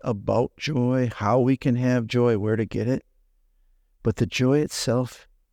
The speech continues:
isn't in here. It's not.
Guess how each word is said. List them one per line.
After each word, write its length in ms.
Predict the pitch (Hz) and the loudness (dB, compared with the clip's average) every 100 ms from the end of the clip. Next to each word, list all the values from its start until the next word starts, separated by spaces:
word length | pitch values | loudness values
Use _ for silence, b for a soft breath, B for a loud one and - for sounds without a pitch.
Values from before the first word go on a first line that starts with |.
| _ _ _ _ | _ _ _ _
isn't 340 | - 117 180 - | -4 0 0 0
in 200 | 151 170 | -2 -4
here. 420 | 120 - 135 - - _ _ _ _ _ - _ - - | -2 0 0 -2 -12 _ _ _ _ _ -20 _ -20 -8
It's 220 | 120 - | -4 0
not. 340 | 180 131 101 | 0 -2 -6